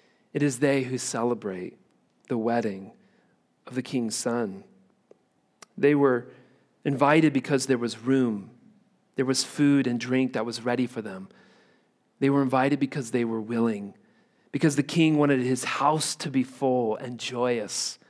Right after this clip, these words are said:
and full of celebration. And it was. It says the wedding feast was full with guests. The king wanted a full hall, so he had invited guests to come.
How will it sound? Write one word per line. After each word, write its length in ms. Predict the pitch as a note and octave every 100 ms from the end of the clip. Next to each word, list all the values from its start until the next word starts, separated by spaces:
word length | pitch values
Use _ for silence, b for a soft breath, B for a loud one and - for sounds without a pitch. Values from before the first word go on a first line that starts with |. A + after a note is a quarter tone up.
| b b b -
and 160 | B2 A2+
full 240 | D3 C#3
of 80 | A#2+
celebration. 880 | - A#2 G#2 A2+ A2+ A2+ - G2 F#2+ b b b b b b b _ _ _ -
And 140 | B2
it 80 | A#2
was. 560 | B2 B2 A2 - - - _ _ _ _ _ _ _ -
It 80 |
says 320 | - D3+ C3 -
the 120 | C3
wedding 360 | C3 C#3+ C3 C3 B B B
feast 440 | - D3+ B2+ - -
was 280 | C#3 C3+
full 580 | - - D3+ C3 G#2+ - b b
with 220 | A#2+ -
guests. 720 | C3+ G#2+ G2+ - - - - - _ _ _ _ _ _ _ _ _ _ _ -
The 60 | -
king 260 | F3+ F3+
wanted 260 | E3 D#3 C#3
a 60 |
full 260 | - E3+ D#3
hall, 380 | - D3+ C#3+ C3
so 140 | D3+
he 120 | C#3+
had 100 | D3+
invited 460 | C#3+ C3 C3+ C#3+ C3
guests 260 | C#3+ C#3 -
to 100 | C#3+
come. 300 | - D3